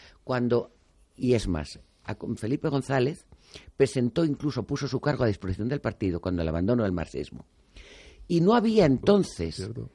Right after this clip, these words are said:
Speaker 1: no había entonces las normas que rigen la vida interna del Partido Socialista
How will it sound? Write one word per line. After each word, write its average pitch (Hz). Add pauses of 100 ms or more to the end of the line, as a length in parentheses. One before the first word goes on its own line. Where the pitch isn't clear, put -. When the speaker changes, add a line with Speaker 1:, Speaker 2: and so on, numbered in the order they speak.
(200)
Speaker 1:
no 139
había 185
entonces 139
las 120
normas 143
que 120
rigen 120
la 98
vida 139
interna 127
del 92
Partido 95
Socialista 120